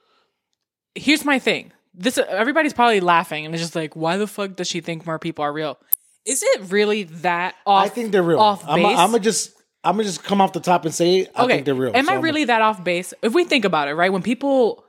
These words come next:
Speaker 1: like to come at people who believe in aliens, is it really off base to think, like, in this universe, there's, and outside of our universe, there's multiple, like, that we're the only living creature within our universe? That's insane,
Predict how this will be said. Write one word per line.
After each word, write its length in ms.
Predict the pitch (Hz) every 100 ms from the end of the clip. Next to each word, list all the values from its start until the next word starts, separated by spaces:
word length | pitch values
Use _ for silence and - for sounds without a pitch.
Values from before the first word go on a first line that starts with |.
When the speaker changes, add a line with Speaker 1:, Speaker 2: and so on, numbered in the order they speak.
| _
Speaker 1:
like 220 | 190 196
to 80 | 208
come 220 | 202 190
at 80 | 175
people 220 | 196 185
who 100 | 180
believe 300 | 175 165 165
in 100 | 160
aliens, 460 | 143 156 139 98 -
is 160 | 208 226
it 80 | 269
really 320 | 220 220 226
off 280 | 170 175 -
base 300 | 170 175 -
to 100 | 165
think, 260 | 170 165
like, 180 | 156 151
in 200 | - 175
this 260 | 175 196 -
universe, 420 | 202 190 156 151
there's, 200 | - 165 170 _ _ -
and 120 | 165 196
outside 360 | 208 - 202
of 100 | 202
our 80 | 170
universe, 360 | 160 160 156 165
there's 280 | 160 -
multiple, 600 | 175 185 196 208 - 190 - -
like, 280 | 180 165
that 200 | 160 175
we're 160 | 170 202
the 220 | 180 175 _
only 320 | 202 190 190
living 480 | 170 170 175 170 156 _ _ _ _ _ _ _
creature 400 | - 196 190 214
within 220 | 208 180
our 80 | 165
universe? 420 | 156 170 220 269
That's 300 | 262 165 -
insane, 480 | 156 151 - 180 -